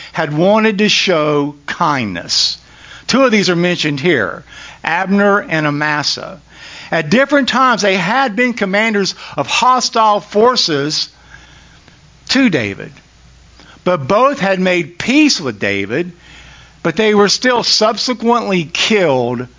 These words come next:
by Joab. Now, the memory of the third unauthorized slaughter was perhaps too painful for David to even put into words here,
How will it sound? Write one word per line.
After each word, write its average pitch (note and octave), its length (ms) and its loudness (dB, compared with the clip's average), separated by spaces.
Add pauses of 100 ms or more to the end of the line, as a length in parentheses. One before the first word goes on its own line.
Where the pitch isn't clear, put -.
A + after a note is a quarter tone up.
(160)
by D3 120 0
Joab. C3 800 -2 (840)
Now, D#3 140 0
the D#3 80 -2
memory A3+ 460 2
of F#3+ 240 0
the D#3 160 0
third A3 480 0
unauthorized F3 960 0
slaughter B2 560 -2 (640)
was D3 120 0
perhaps F3+ 540 -2
too F#3 240 0
painful F#3 640 -2
for D#3+ 140 -2
David D3+ 400 0
to D#3+ 60 2
even D3 220 2
put E3 220 0
into C3 240 0
words E3+ 440 2
here, G#2 440 -4